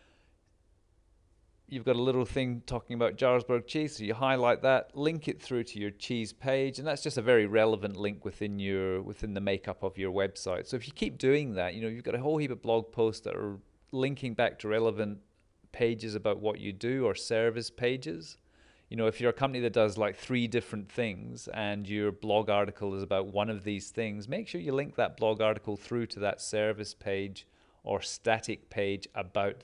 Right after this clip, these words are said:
that part of your business. That sort of interlinking on a website is really, really important, and it's a really simple process just to get into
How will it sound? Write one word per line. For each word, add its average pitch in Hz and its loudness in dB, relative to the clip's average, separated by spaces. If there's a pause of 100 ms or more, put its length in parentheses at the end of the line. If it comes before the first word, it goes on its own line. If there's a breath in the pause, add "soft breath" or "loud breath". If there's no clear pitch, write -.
(100)
that 98 -4 (260)
part 101 -6
of 90 -14
your 92 -8
business. 95 -8 (380 soft breath)
That 123 0
sort 135 0
of 110 -8
interlinking 107 -4
on 98 -4
a 95 -4
website 95 0
is 95 -10
really, 101 -2
really 95 -4
important, 123 -8 (420 soft breath)
and - -14
it's 104 -8
a 113 -2
really 127 0
simple 107 -6
process 107 0
just - 0
to - -12
get 95 -2
into 110 -4